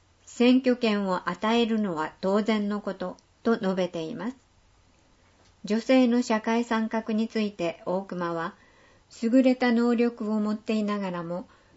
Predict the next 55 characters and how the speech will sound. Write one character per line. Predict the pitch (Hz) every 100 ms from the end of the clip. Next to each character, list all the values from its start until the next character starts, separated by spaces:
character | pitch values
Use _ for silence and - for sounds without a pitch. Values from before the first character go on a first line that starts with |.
| _
教 | - 254 262
育 | 262 262
の | 233 233
機 | -
会 | 226 220 185
を | 180 -
十 | 180 214 247
分 | 247 247 196
に | 160
与 | 170 - 196
え | 185
ら | 185
れ | 180 170
ず、 | 175 190 - _ _ _ -
本 | 214 247
来 | 240 233
持 | 220 240
つ | -
力 | - - 226 202
を | 170 -
発 | - 196 202 -
揮 | 233
で | 247
き | 254
ず | 220
に | 165 160
い | 156
る。 | - - _ _ _ _ _ _ _ _
そ | 220
の | 226 233
た | 220
め、 | 202 208 - _ _ _ -
国 | 233 247
の | 247
力 | 254 - 220 202
は | 190 180 - 190
半 | 208 247
ば | 208 180 -
減 | 180 202 226
殺 | 226 220
さ | - 214
れ | 208
て | 202 190
い | 185
る。 | 180 - _ _ _ _ _ _ _ _ -
な | 214 226
ど | 214
と | 160
考 | 151 175 175 170
え、 | 165 165 - _ _ _ _ _
教 | - 233 233
育 | 233 233
に | 214 208
よ | 202
り | 190 196